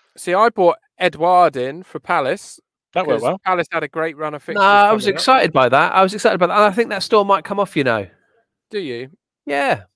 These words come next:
Speaker 1: Hmm. Yeah, I,
Speaker 3: Yeah,
Speaker 1: I'm
Speaker 3: I
Speaker 1: not
Speaker 3: think it
Speaker 1: sure about
Speaker 3: might.
Speaker 1: that.
Speaker 3: I think
Speaker 1: How
Speaker 3: it
Speaker 1: many,
Speaker 3: might.
Speaker 1: so how many points hits are you willing to take to get more,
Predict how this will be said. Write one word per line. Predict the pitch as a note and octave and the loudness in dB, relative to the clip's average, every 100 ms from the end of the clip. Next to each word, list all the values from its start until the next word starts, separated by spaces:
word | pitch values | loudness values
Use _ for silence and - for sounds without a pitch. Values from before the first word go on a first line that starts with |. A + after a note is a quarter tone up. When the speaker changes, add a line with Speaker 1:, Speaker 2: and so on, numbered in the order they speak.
| _ | _
Speaker 1:
Hmm. | D#3 C#3+ C3 _ _ _ _ _ _ B3+ C#3 | -18 -18 -20 _ _ _ _ _ _ _ -14
Yeah, | A#2+ A2+ A#2 _ _ | -12 -10 -12 _ _
I, | C#3 | -10
Speaker 3:
Yeah, | C3+ C#3+ | -8 -8
Speaker 1:
I'm | |
Speaker 3:
I | - | -8
Speaker 1:
not | C#3 | -8
Speaker 3:
think | |
it | G#3 | -6
Speaker 1:
sure | C#3 | -6
about | G3+ | -4
Speaker 3:
might. | C3+ | -6
Speaker 1:
that. | A2 - _ _ _ _ _ _ | -8 -14 _ _ _ _ _ _
Speaker 3:
I | |
think | F3 G3 | -4 -2
Speaker 1:
How | A#3+ | -2
Speaker 3:
it | |
Speaker 1:
many, | B3+ | -4
Speaker 3:
might. | - | -10
Speaker 1:
so | G3+ G#3 | -6 -2
how | A#3 | -2
many | A#3+ A3 _ _ _ | -6 -14 _ _ _
points | G#3+ G#3+ F3+ - | -2 -2 -6 -10
hits | C#3+ - - - - | -10 -10 -16 -20 -20
are | D3 | -14
you | C3+ C#3 | -12 -8
willing | D3+ C#3+ C3+ | -8 -8 -10
to | C#3 | -16
take | - D3 C3+ - | -10 -8 -8 -18
to | C3+ | -10
get | C#3+ - _ _ _ _ A3+ _ _ G3+ D#3 | -8 -8 _ _ _ _ _ _ _ _ _
more, | D3+ D3 C#3+ C3+ B2+ | -10 -6 -4 -4 -8